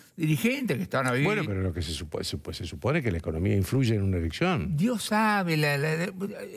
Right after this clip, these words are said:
Speaker 1: esto va a ser octubre del año que viene. Lo que te puedo decir es lo siguiente. Hoy, en el colectivo, hoy, en las empresas, las preguntas que me hacen son perentorias. ¿Por qué? Porque la situación está complicada. Entonces, el tipo que tiene que tomar decisiones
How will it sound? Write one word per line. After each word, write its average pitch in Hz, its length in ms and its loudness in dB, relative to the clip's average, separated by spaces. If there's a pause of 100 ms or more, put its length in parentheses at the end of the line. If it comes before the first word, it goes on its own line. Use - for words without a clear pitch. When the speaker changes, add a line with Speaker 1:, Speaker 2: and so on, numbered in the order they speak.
(140)
Speaker 1:
esto 220 220 0
va 185 80 2
a 180 60 2
ser 190 180 0
octubre 208 320 0
del 190 100 4
año 185 120 2
que 175 80 2
viene. 165 260 0
Lo 151 140 0
que 170 80 0
te 190 100 0
puedo 214 200 0
decir 175 220 2
es 143 120 2
lo 127 120 0
siguiente. 107 520 -4 (440)
Hoy, 147 460 -2 (480)
en 127 140 2
el 117 100 0
colectivo, 107 720 -4
hoy, 165 280 0
en 156 140 0
las 151 180 2
empresas, 139 800 0 (100)
las 156 280 2
preguntas 226 460 -2
que 190 40 0
me 220 60 2
hacen 220 100 2
son 190 240 2
perentorias. 143 680 0
¿Por 147 140 -2
qué? 123 140 -2
Porque 185 200 -2
la 180 80 2
situación 190 280 0
está 226 160 0
complicada. 214 720 -2 (340)
Entonces, 311 320 -2
el 233 80 -4
tipo 415 180 -4
que 190 60 2
tiene 190 280 2
que 170 40 -8
tomar 170 260 0
decisiones 120 680 0